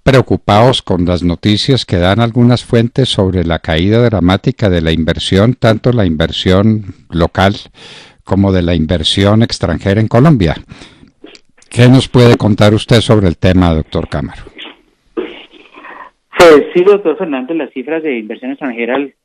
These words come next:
Speaker 2: treinta y uno de julio, pues, muestran una variación negativa de el orden del veintiuno o veintidós por ciento. Estamos hablando de casi de mil trescientos millones de dólares menos de la inversión que traíamos el año pasado.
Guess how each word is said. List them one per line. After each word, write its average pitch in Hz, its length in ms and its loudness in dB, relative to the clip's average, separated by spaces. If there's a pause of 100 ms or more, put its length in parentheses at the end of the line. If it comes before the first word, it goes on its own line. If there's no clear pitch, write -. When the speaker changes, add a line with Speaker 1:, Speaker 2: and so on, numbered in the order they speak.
(100)
Speaker 2:
treinta 113 260 -14
y 110 140 -10
uno 127 120 -4
de 143 80 -2
julio, 117 300 -6
pues, 117 200 -10
muestran 117 340 -8
una 127 520 -4 (340)
variación 113 460 -8
negativa 113 520 -4
de 107 320 -6 (840)
el 127 60 -4
orden 117 260 -2
del 127 140 -2
veintiuno 120 680 -4
o 135 120 0
veintidós 107 400 -8
por 120 180 -8
ciento. 160 340 -4 (220)
Estamos 120 240 -10
hablando 107 340 -4
de 123 80 0
casi 120 320 -4
de 117 160 0
mil 113 480 -6 (520)
trescientos 127 600 -4
millones 120 460 -6
de 123 80 0
dólares 107 340 -4
menos 120 300 -6
de 117 80 -6
la 104 60 -8
inversión 101 340 -14
que - 80 -8
traíamos 107 400 -6
el 110 100 -4
año 110 200 -6
pasado. 202 400 -4